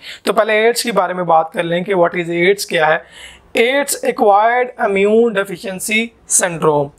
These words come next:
Acquired immune का मतलब क्या होता है?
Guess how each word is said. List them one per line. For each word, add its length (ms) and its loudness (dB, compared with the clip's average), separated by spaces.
Acquired 480 2
immune 440 0
का 120 2
मतलब 540 0
क्या 160 0
होता 380 2
है? 80 -6